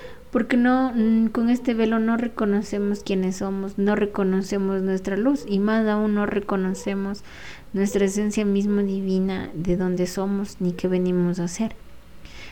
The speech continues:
La conexión divina o del amor que pasa con nosotros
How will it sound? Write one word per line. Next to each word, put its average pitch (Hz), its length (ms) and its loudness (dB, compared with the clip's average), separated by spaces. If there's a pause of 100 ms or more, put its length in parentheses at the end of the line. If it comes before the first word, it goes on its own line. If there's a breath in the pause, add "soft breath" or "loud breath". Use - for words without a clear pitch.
(140 loud breath)
La 202 140 6
conexión 220 880 2
divina 202 760 2
o 185 60 0
del 185 220 2
amor 185 480 0
que 185 140 4
pasa 185 420 -2
con 175 200 0
nosotros 180 540 -4